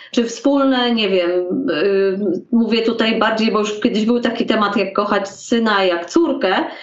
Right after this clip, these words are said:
no to ja się mogę tak więcej o tych córkach wypowiadać z praktyki, o synach z teorii. <laughs>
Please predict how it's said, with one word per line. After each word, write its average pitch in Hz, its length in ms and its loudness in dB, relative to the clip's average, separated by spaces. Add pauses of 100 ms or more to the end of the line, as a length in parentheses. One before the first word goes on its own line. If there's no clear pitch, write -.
(280)
no 214 60 -2
to - 80 2
ja 226 120 0
się 254 140 0
mogę 226 260 0
tak 202 200 -2
więcej 233 280 2
o - 20 -2
tych 214 160 -2
córkach 339 460 0
wypowiadać 202 680 0
z - 160 -16
praktyki, 247 880 -2 (540)
o 208 100 0
synach 247 440 0
z - 80 -14
teorii. 214 480 2
<laughs> 349 80 -2